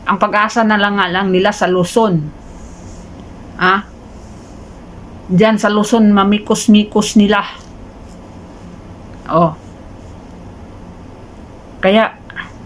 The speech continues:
yun na, disqualify. Disqualify pa more. At paupuin natin yung mga N P A na kaalyado natin.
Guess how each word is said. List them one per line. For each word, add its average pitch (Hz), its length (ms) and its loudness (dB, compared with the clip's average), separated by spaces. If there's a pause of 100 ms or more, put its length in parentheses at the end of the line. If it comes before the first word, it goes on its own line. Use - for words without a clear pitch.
(1200)
yun 208 240 6
na, 285 160 4
disqualify. 220 800 2 (1400)
Disqualify 226 640 4
pa 247 160 2
more. 277 320 6 (1040)
At 190 160 0
paupuin 226 480 6
natin 254 400 4
yung 247 240 6
mga 240 160 2
N 240 160 6
P 262 320 4
A - 80 8
na 233 160 0
kaalyado 233 640 4
natin. 214 640 2